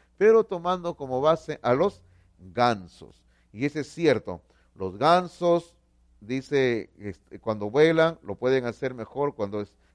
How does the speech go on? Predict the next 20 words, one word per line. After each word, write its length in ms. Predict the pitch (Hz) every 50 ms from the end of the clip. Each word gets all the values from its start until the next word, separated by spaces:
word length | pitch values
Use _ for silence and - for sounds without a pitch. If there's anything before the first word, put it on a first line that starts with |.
| _ -
de 160 | 90 107 120
un 300 | 95 117 123 - - 127
setenta 360 | - 156 139 135 127 104 113
y 20 | 120
dos 140 | 135 131
por 160 | - 127 117 113
ciento 320 | 139 147 151 135 131 101
cuando, 240 | - 104 104 85 87
que 100 | 107 101
cuando 220 | - 104 98 95
están 240 | 87 - 120 113 104
solos, 360 | _ - 123 98 87 78 78 76
¿verdad? 280 | 85 82 101 117 127 - _ _
Gansos 380 | - 117 127 131 139 131 - 135
unidos 320 | 139 147 156 160 175 175 - _ _ _ _ _ _
jamás 340 | - 90 92 107 120 113 -
serán 340 | 113 113 120 135 165 180 _ _ _ _ _ _ _ _ _ _ _ _
vencidos. 840 | 87 90 95 92 87 - - - 101 90 87 85 82 - _ _ _ _
<laughs> 40 |
Así 460 | - 170 - - 156 - _ - 175